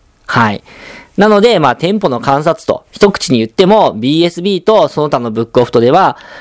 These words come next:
見方が違うということですね。そう。なぜならそれは、部門ごとに担当者がいるのかと、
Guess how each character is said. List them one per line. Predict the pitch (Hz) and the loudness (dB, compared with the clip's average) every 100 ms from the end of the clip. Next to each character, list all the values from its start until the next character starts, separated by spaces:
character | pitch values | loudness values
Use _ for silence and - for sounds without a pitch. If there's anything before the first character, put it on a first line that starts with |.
| - | -2
見 | 135 | 0
方 | 135 214 285 | 2 2 2
が | |
違 | - - 123 131 | 2 -2 0 2
う | |
と | 147 110 - - | 2 -4 -6 -4
い | 135 | 0
う | 139 | 2
こ | 123 | 2
と | |
で | 95 | 0
す | - | -2
ね。 | 143 175 - _ _ _ _ _ _ | -2 -2 -6 _ _ _ _ _ _
そ | - 123 107 - _ _ | 0 2 2 0 _ _
う。 | 190 | 0
な | 226 | 2
ぜ | 233 | 4
な | 185 | 2
ら | 151 | 0
そ | 156 | -2
れ | 160 175 | -2 0
は、 | 233 175 _ _ _ _ _ _ _ _ | 0 0 _ _ _ _ _ _ _ _
部 | - 151 | 0 4
門 | 160 160 | 4 2
ご | 160 | 0
と | 156 | 0
に | 123 | -2
担 | 131 131 | -2 -2
当 | 131 | -2
者 | 123 | -2
が | 120 104 | -4 -2
い | 123 | -2
る | |
の | 120 107 | -2 -4
か | 107 | -6
と、 | - 247 175 113 | -2 0 2 -2